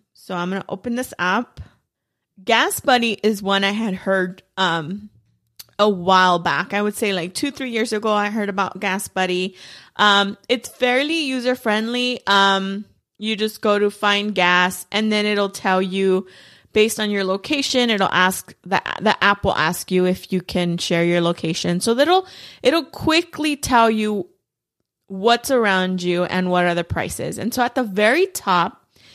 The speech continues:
there are some filters you can use to filter maybe by the grade that you use. If you don't use regular and you use premium, you can just look at the premium. There's also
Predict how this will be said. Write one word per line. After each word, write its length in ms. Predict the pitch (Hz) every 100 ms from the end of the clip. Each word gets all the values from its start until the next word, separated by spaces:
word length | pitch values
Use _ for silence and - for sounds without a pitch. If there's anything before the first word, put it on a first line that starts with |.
| - - _
there 220 | 220 226 -
are 180 | 202
some 220 | 208 202 190
filters 560 | 208 214 - 277 247
you 100 | 247
can 220 | - 254
use 420 | 247 247 247 247 -
to 120 | 196
filter 760 | - 196 185 - 185 180 185 185 _ - - -
maybe 320 | 202 208 220
by 240 | 208 202 190
the 140 | 185
grade 640 | 175 170 170 139 190 233 220
that 180 | 240
you 120 | 247 254
use. 400 | 247 254 254 233
If 120 | 180
you 120 | 190
don't 140 | 190
use 200 | 175 185
regular 320 | 196 208 214 208
and 160 | 190
you 60 | 180
use 220 | 170 180
premium, 500 | - 240 226 226 226
you 100 | 208
can 200 | 208 196
just 220 | 175 -
look 240 | 185 185 190
at 120 | 190
the 40 |
premium. 720 | - 254 254 240 233 226 247 _ _ _ _ _ _ -
There's 340 | 220 226 226 - -
also 760 | 233 453 480 - 180 170 214